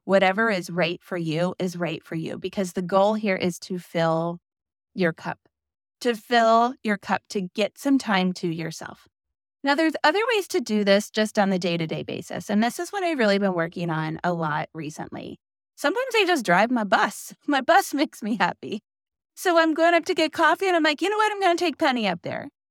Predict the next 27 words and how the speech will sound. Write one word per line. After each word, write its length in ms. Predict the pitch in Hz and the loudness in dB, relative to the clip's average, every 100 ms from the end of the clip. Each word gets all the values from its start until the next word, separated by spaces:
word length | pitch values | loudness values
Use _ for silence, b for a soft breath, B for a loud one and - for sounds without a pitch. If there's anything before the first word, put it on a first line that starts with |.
| _ _ - | _ _ -4
Driving 360 | 202 233 320 349 | 2 4 2 -2
and 100 | 339 | 2
Penny 260 | 311 269 | 2 2
makes 240 | 254 233 220 | 0 -2 0
me 120 | 220 | 0
happy. 320 | 185 - 170 | 0 -2 -6
People 300 | 233 220 320 | -6 -4 0
wave 340 | 359 330 320 | 2 4 2
at 160 | 320 - | 0 -2
me. 500 | 302 302 302 302 320 _ _ - | -2 0 0 -2 -4 _ _ -4
Uh, 420 | 202 190 190 185 - | 0 2 2 0 -2
Penny, 460 | 269 247 285 294 - | -2 0 0 -2 -4
y-, 120 | 226 - | -10 -4
you 140 | 240 233 | 0 2
know, 100 | 214 | 2
Penny 260 | 262 269 | 2 2
doesn't 240 | 294 294 285 | 0 2 2
have 120 | 202 | 2
a 80 | 165 | 0
radio, 560 | 190 226 285 294 370 | 0 0 0 0 0
so 260 | - 247 190 | 0 2 4
it's 240 | 156 175 | 0 -4
just 260 | 175 208 202 | -4 -2 -2
me 220 | 185 254 | -2 0
and 100 | 269 | 2
my 180 | 226 170 - | 2 0 0
thoughts. 420 | 240 403 - | 2 2 -2